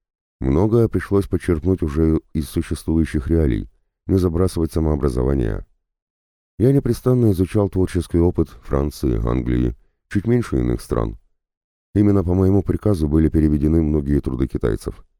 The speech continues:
Так что было откуда черпать опыт. Ведь всё или почти всё, что делали европейцы, уже когда-то было апробировано Китаем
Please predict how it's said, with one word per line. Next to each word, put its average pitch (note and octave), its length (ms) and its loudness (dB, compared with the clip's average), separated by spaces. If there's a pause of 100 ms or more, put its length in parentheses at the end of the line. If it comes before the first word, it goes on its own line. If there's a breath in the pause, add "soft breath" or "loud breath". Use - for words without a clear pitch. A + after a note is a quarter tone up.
(400)
Так C#2+ 180 0
что B1+ 440 0
было C#2 300 2
откуда A#1 360 -2
черпать A#1+ 380 -4
опыт. - 300 -6 (800)
Ведь E2+ 160 0
всё A#2+ 360 2
или E2 100 4
почти F2 340 -4
всё, F#2+ 340 -2
что C#2 180 -2
делали C2+ 320 2
европейцы, C2+ 680 0 (340)
уже D#2+ 220 -2
когда-то E2 380 -2
было D#2 320 2
апробировано C#2 600 -2
Китаем C#2+ 500 -2